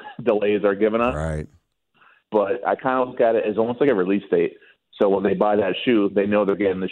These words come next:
Speaker 1: shoe, and in that, in that certain amount of time, you know, they can either watch the clock or be surprised when it shows up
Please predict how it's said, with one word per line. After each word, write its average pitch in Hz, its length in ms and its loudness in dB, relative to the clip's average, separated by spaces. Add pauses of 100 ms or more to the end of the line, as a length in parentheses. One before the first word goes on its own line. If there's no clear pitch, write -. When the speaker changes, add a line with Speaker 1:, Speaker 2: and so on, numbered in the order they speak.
Speaker 1:
shoe, 95 240 2
and 95 120 0
in 95 140 0
that, 92 140 0
in 92 100 0
that 95 220 0
certain 98 180 -4
amount 92 240 0
of - 40 -20
time, 110 340 -2 (260)
you 98 120 0
know, 90 60 -2
they 95 120 0
can 101 100 0
either 92 220 2
watch 90 300 0
the 90 60 -4
clock 92 300 -2
or 92 60 -2
be 92 180 -2
surprised 92 400 -2
when 92 100 0
it 85 140 0
shows 92 240 2
up 98 240 0